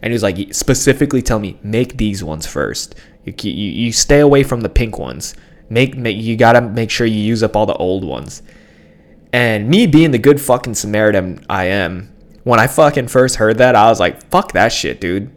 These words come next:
I'm not doing, I'm making everybody fresh bread," 'cause I'm all about respect, dude. Treat people the way you wanna be fucking treated. All right? If I go into this fucking restaurant and I order a burger, give me the fresh fucking meat. Fuck you.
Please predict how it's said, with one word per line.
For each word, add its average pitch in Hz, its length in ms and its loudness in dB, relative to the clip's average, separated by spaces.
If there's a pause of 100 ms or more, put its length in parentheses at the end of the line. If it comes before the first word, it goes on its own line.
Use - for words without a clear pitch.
(200)
I'm 151 80 -2
not 170 200 0
doing, 92 280 -6
I'm 185 140 0
making 190 320 0
everybody 180 380 2
fresh 175 240 -2
bread," - 200 -2
'cause 143 200 0 (320)
I'm 254 160 2
all 170 160 6
about 98 240 2
respect, - 560 -2
dude. 104 420 -8
Treat 202 240 -4
people 190 260 -2
the 143 120 2
way 131 120 4
you 131 120 2
wanna 123 180 -2
be 107 140 -2
fucking 110 320 -2
treated. 101 480 -6 (440)
All 107 120 4
right? 147 220 2
If 135 100 -4
I 180 120 6
go 151 260 4
into 143 160 0
this 127 180 -2
fucking 127 300 0
restaurant 92 560 -2
and 101 100 -8
I 107 60 -2
order 113 240 2
a 95 40 0
burger, 90 500 -2 (520)
give 214 140 2
me 269 60 2
the 285 80 2
fresh 240 340 2
fucking 220 320 -2
meat. 185 160 -2
Fuck 277 260 0
you. 131 360 -2